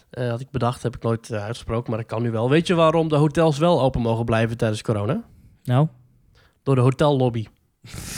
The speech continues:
Speaker 1: Ja, ik zocht
Speaker 2: Maar
Speaker 1: toch
Speaker 2: ik wil
Speaker 1: iets.
Speaker 2: even een
Speaker 1: Ja.
Speaker 2: lans breken voor één hotel over die grandeur en die grootsheid.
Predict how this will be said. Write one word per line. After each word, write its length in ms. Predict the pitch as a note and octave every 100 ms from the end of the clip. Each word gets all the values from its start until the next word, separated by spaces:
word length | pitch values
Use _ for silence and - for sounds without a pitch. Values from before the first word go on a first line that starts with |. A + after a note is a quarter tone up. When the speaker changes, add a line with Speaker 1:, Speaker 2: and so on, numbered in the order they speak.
| - - - - - - - _ _ _ E3+ _ - - - E3 _ - - - - - D#3 - - - - _ - C3 - E3
Speaker 1:
Ja, 280 | C3 B2
ik 100 | B2+
zocht 300 | - C#3+ -
Speaker 2:
Maar 100 | A3+
Speaker 1:
toch 80 | D4
Speaker 2:
ik 60 | A#3+
wil 80 | C4
Speaker 1:
iets. 60 | B3+
Speaker 2:
even 180 | A3+
een 60 | A#3
Speaker 1:
Ja. 60 | A#3+
Speaker 2:
lans 240 | D4+ -
breken 280 | G3+ A#3 F#3+
voor 80 | G3+
één 180 | A#3+ F#3+
hotel 440 | G3 G#3+ F3+ D#3+
over 220 | F3 E3+
die 160 | E3+ D3+
grandeur 580 | D3+ D3+ D3 G#3 F#3+ D#3
en 80 | D3
die 140 | B2+
grootsheid. 600 | - B3+ - B2+ B2 -